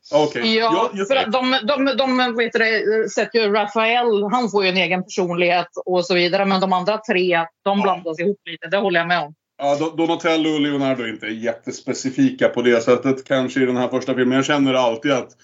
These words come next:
Speaker 1: men det är också, så sagt, det är svårt att säga nu, jag har sett den här filmen tjugo, tjugofem gånger.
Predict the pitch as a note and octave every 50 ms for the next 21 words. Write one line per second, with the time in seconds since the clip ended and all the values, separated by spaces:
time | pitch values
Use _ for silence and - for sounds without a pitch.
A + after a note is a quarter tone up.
0 | _ - - - - C#3 C#3 C3+ C3+ C3 - - G#2+ G#2 - - - C#3 C3 B2
1 | A2 A#2+ A#2 - C3+ B2 B2+ B2 C3+ A#2 A#2 A#2+ C3 B2 A2+ A2 G#2+ B2+ A#2 -
2 | A2 G#2 G#2 G2 - G2 G2 G2+ G2 G#2 G#2 G#2+ G#2 G2+ - - A2+ G#2+ G2+ G#2
3 | G#2+ G#2 - - A2+ G#2+ G#2+ A2 G#2 G2+ G#2 A2 -